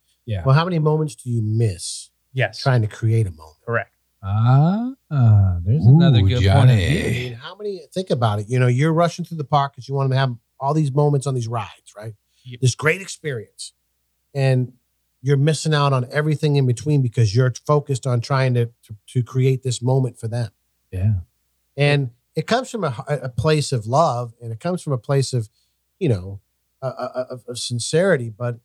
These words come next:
Speaker 2: the problem is, is we lose sight of it because we get so zoned in or so, you know, entrenched in, okay, what is the mission? You know what I mean? What do we gotta get done here?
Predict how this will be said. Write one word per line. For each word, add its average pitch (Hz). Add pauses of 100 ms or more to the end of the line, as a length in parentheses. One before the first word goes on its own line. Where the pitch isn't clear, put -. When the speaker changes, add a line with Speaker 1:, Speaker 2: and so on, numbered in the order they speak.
(120)
Speaker 2:
the 110
problem 151
is, 117
is 110
we 110
lose 120
sight 151
of 117
it 107
because 107
we 113
get 110
so 123 (640)
zoned 135
in 131
or 120
so, 127 (360)
you 123
know, 104 (300)
entrenched 147
in, 117 (260)
okay, 117
what 107
is 127
the 113
mission? - (200)
You 110
know 117
what 117
I -
mean? 123
What 135
do 156
we 147
gotta 131
get 123
done 117
here? 87